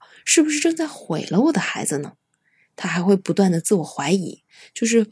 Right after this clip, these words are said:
“我对他们管的是不是太严了？还是说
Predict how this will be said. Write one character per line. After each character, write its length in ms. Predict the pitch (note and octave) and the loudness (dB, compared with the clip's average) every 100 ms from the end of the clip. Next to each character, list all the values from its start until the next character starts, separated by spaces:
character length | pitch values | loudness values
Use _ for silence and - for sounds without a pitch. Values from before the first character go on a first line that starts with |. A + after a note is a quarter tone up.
| _ | _
“我 140 | - F3 | 0 2
对 100 | B3+ | 2
他 140 | C#4+ | 2
们 160 | D#4 D4 | -4 -4
管 320 | - D#3+ - | -2 -2 -2
的 100 | F3+ | -4
是 140 | - | -4
不 80 | B3 | -4
是 80 | C4+ | -8
太 180 | - D#4+ | -4 -4
严 220 | F#3+ F#3 - | -4 -6 0
了？ 240 | A3 D4 _ _ _ _ - - | 0 0 _ _ _ _ -20 -20
还 140 | - | -2
是 140 | A#3 E4 | 0 2
说 260 | E4+ E4+ | 2 0